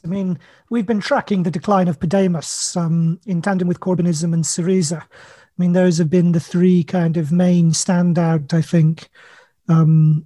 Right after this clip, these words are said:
left populist kind of political insurgencies on the left, either within established parties or against them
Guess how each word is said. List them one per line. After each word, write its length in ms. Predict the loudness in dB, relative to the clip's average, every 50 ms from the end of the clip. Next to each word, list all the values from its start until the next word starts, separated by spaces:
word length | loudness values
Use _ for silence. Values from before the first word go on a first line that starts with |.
| _ -6
left 360 | -2 0 2 2 0 -2 -4 -4
populist 840 | -4 -4 -4 0 0 2 2 2 0 0 -4 -6 -8 -8 -12 -18 -20 _ _ _ _ _ _ _ _ _ _ _ -4
kind 240 | -2 0 0 0 0
of 280 | 0 -2 -2 -4 -6 -2
political 400 | 0 2 2 2 2 2 2 2
insurgencies 920 | 2 2 2 2 2 2 2 2 0 -2 -2 -2 0 0 0 0 0 0
on 100 | 0 0
the 80 | 2 0
left, 300 | 0 0 -2 -2 -2 0
either 200 | 0 0 0 0
within 300 | 0 0 0 0 0 0
established 560 | -2 0 0 0 0 0 0 -2 -2 -2 0
parties 420 | 0 0 0 0 0 -2 0 0
or 100 | 0 0 0
against 420 | 0 0 0 0 0 -2 -2 -2
them 340 | 0 2 2 0 -2 -4